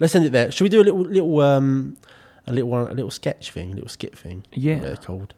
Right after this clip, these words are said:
Speaker 2: All right, I'll add one of them in now. So, um, <laughs> because of we're on the c-, c-, camera,
Speaker 1: Yeah.
Speaker 2: the camera will go straight into logo now when he, when we do a skit. But if you head over to Instagram and stuff, uh,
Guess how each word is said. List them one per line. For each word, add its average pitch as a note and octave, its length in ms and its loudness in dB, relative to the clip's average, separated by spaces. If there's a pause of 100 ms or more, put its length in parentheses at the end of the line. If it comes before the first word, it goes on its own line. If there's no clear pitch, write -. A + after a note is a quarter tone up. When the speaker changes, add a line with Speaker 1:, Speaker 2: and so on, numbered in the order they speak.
(140)
Speaker 2:
All C3 120 -4
right, G#2 240 -6
I'll B2+ 140 -8
add B2 180 -6
one B2 120 -6
of A#2+ 100 -6
them A#2+ 220 -6
in A#2 260 -6 (140)
now. B2+ 380 -4 (400)
So, C3 380 4
um, B2 720 2 (280)
<laughs> - 260 -20
because C#3 280 2
of C#3 140 4
we're C3 200 6
on B2+ 220 4 (100)
the A#2 80 4
c-, - 240 -8
c-, - 180 -4
camera, A2+ 480 0 (200)
Speaker 1:
Yeah. A2 240 -8
Speaker 2:
the - 40 -10
camera A2+ 280 4
will A2 60 4
go A2 100 4
straight A2+ 220 -2
into G#2+ 140 -4
logo G2 360 2
now F#2+ 240 -4 (100)
when A2 160 -2
he, G2 120 -2
when G#2 240 -4
we G2 120 -4 (280)
do G#2+ 120 0
a G2+ 60 -4
skit. - 340 -4 (760)
But A#2+ 280 2
if C3+ 120 -8
you B2+ 60 0
head B2+ 120 2
over A2 100 2
to A#2+ 100 -8
Instagram A2 440 -4
and G2+ 100 -6
stuff, A#2+ 460 0
uh, G2 300 -4